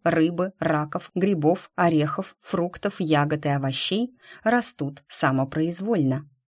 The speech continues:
Кстати, принципы Хольцера во многом и главном зеркально перекликаются с принципами родового поместья Мегре.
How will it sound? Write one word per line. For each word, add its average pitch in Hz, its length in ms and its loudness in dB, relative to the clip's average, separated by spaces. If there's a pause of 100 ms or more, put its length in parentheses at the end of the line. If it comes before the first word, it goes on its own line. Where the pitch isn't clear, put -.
Кстати, - 500 -2 (380)
принципы 147 540 2
Хольцера 285 640 0 (180)
во 165 180 4
многом 170 480 4
и 143 60 4
главном 160 560 2 (260)
зеркально 170 640 0
перекликаются 156 840 0
с - 100 -4
принципами 185 760 0 (300)
родового 185 680 2
поместья 170 600 2
Мегре. 147 440 0